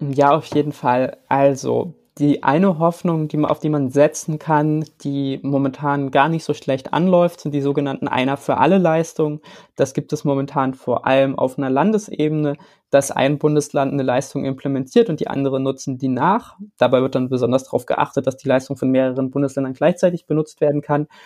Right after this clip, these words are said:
Auf kommunaler Ebene findet man das leider noch gar nicht so viel, wie man sich's wünschen würde.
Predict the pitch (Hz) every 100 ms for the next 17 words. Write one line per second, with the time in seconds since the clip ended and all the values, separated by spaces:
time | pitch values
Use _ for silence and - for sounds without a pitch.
0 | - _ 143 135 - 170 185 170 160 147
1 | - 156 156 151 180 196 175 156 - 156
2 | 151 151 - 156 175 - - 156 - 208
3 | 180 151 147 - - 139 202 - 262 240
4 | 233 269